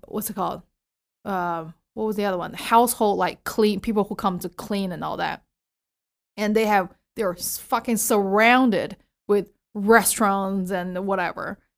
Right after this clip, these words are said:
And her daughter started going to daycare. She's been home this whole time and only recently started going to daycare. So she finally feels like,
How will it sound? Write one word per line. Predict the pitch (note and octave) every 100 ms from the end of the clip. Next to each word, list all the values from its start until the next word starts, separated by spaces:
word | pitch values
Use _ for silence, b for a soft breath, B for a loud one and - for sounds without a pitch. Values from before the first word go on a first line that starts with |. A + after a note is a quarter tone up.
| _
And | - G3+
her | G#3
daughter | G3+ G#3+ G#3+ A3
started | G3+ - A3+ A#3+ A#3
going | A3+ G3+
to |
daycare. | G3 F#3+ F#3+ E3
She's | E3 G3 E3+
been | - A3 G#3+
home | - F3+ F3+ F3
this | F3
whole | - E3+
time | E3+ D#3+ E3
and | F3 -
only | G3+ G3
recently | F3+ F#3 E3+ E3
started | - F3+ - _
going | F3 D3+
to | -
daycare. | E3 - - - _ _ -
So | A3+
she | G#3 C#4+ D4+
finally | D4 - A3 G#3+ G3
feels | F3+ G3 F#3
like, | F#3 F3+